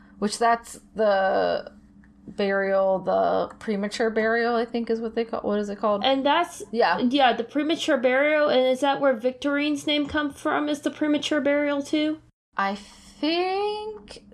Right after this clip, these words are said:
Speaker 1: you are correct. Let me go to my notes because I, I do have it written out. Yep. Mm-hmm. Yeah, everybody's name comes from something. Tamerlane was the weirdest one, but that is a poem,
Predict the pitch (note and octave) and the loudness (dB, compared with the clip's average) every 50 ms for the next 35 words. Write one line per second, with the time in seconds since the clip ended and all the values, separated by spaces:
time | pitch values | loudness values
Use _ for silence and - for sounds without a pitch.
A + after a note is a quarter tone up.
0 | - - - A#3+ A#3+ A#3+ B3 B3 B3 A#3+ - - G#3 G#3 G#3 G#3+ A3 A#3 A#3 A#3 | -12 -8 -6 -4 -2 -2 -2 0 0 0 0 2 2 4 4 4 2 2 -2 -4
1 | - - D4 C4+ C4+ D4+ F4 G4 A#4 C5 C#5 - - - - - - - - - | -6 -6 -4 -2 -2 0 0 2 2 0 -2 -6 -10 -18 -18 -18 -20 -12 -6 -6
2 | A#3+ A3+ A#3 A#3 A3+ A3+ G#3 G#3 - B3 A3+ G#3 G#3 A#3 B3+ B3+ C4+ C#4+ D#4 D4+ | -4 0 0 0 0 0 -2 -2 -4 -2 -2 -2 -2 -2 -2 0 0 0 -2 -4
3 | - - - - B3 - - A3+ A3+ A3 G3 G3 G3+ G#3 G#3 - - - - A3 | -8 -14 -12 -12 -8 -4 -4 -2 0 0 0 0 -2 -4 -8 -12 -12 -6 -4 -4
4 | A3+ G#3+ - A#3 A#3+ B3 A3 G3+ - - - - G3+ G3+ G3 F#3 F3+ - - - | -4 -2 -2 -2 -2 -2 -2 -4 -4 -4 -4 -6 -4 -4 -2 -2 -2 -2 -4 -8
5 | - - - - - G3+ A3 G3+ - - - _ _ _ _ _ - - - A#3+ | -20 -20 -20 -10 -4 0 0 0 0 -4 -10 _ _ _ _ _ -8 -4 -2 0
6 | A#3 C#4 D#4+ F4+ E4+ - G#3 G#3 - - - - - - - - - - - - | 0 0 0 0 -4 -6 -8 -10 -10 -14 -20 -20 -20 -20 -20 -20 -20 -20 -20 -20
7 | - - - - - - - - - - - - - - - - F#3+ G3 F3+ E3 | -20 -20 -20 -20 -20 -20 -20 -20 -20 -20 -20 -20 -20 -18 -8 -4 0 0 2 2
8 | D#3 G3+ G3+ C4+ C4 F#4 F4 F4 E4 C#4 B3+ A#3 A3+ G#3+ A3 A3 A3+ A3+ - A3 | 2 2 0 0 0 0 0 0 0 -2 0 0 0 2 2 0 0 0 -2 -4
9 | G#3+ - A3 G#3 A3 - G#3 G3 G#3 - - G3 F#3+ F#3+ G3 G3+ G#3 G#3 - - | -4 -2 -2 -2 -2 0 -2 -2 -2 -2 -4 -4 -2 -2 -2 -2 -2 -4 -6 -10
10 | - - - - _ _ - _ _ _ - - _ _ _ - - - C#4+ C#4 | -20 -20 -20 -20 _ _ -20 _ _ _ -20 -20 _ _ _ -8 -2 0 2 2
11 | E4+ F#4+ F#4+ D4 B3+ A#3+ G#3+ G#3+ G#3+ G#3 G3+ G3 F#3 G3 F#3+ F#3 F#3+ G3 F#3+ F#3+ | 2 4 4 2 2 2 0 0 -2 -2 -2 -2 -2 -2 -2 0 0 0 0 2
12 | F3+ F3 D#3+ - D#3+ F3+ E3 A2 G2 D#2 - G3 G3 F#3 - G3+ G3 - G#3+ G#3+ | 0 0 -2 -2 -2 -2 0 0 0 -2 -2 -4 -4 -4 -6 -6 0 2 4 4
13 | A#3 A#3 A3+ G#3+ - G#3 F#3+ F3 D#3+ - - _ _ _ _ _ _ _ _ _ | 4 4 2 -2 -2 -4 -6 -6 -8 -10 -14 _ _ _ _ _ _ _ _ _
14 | - - G#3+ G#3+ G#3 G3+ G3 F#3+ F3+ F3+ F3+ F3+ F#3 - | -8 -2 0 0 0 0 0 0 0 -2 -4 -8 -10 -12